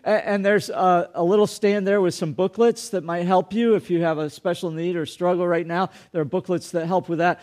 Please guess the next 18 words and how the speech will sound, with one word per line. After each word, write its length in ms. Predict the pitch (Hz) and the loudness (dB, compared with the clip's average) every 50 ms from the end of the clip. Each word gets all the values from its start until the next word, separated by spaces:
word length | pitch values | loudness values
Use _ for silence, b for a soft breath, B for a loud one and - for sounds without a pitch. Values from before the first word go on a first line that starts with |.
| B B B | B B B
Those 260 | - 185 190 185 - | 0 0 0 2 2
are 160 | 202 180 170 165 | 2 2 4 4
all 380 | 170 170 170 170 160 135 117 _ _ _ _ _ _ _ _ _ _ _ _ _ _ - | 4 6 4 4 2 0 -4 _ _ _ _ _ _ _ _ _ _ _ _ _ _ -18
free. 440 | - - 214 233 226 185 175 147 B B B B | -6 2 4 6 6 6 4 2 B B B B
A-, 220 | 196 202 - - | -2 -2 0 0
and 200 | 180 202 208 208 | -2 0 0 2
then 260 | 247 262 269 254 214 - | 2 2 2 0 -2 -2
you 120 | 190 214 | -2 -2
can 200 | 214 - 220 202 | -2 0 0 2
also, 360 | 214 226 220 - - 220 202 185 | 4 4 4 2 2 2 2 2
if 280 | 180 190 185 - - | 2 0 -2 -2 -2
you 200 | 190 180 180 180 - | -2 -2 -2 -2 -6
really 360 | - 170 175 214 233 226 208 | -4 2 4 6 6 6 8
are 180 | 208 180 175 175 | 6 6 6 4
not 300 | 165 185 180 170 - - | 2 2 0 0 0 0
real 140 | 190 190 175 | 0 0 0
tech 320 | - - 226 226 226 - | 0 0 0 0 0 -2
savvy 460 | - - 196 180 180 160 170 165 139 | -2 0 2 2 2 2 0 -2 -2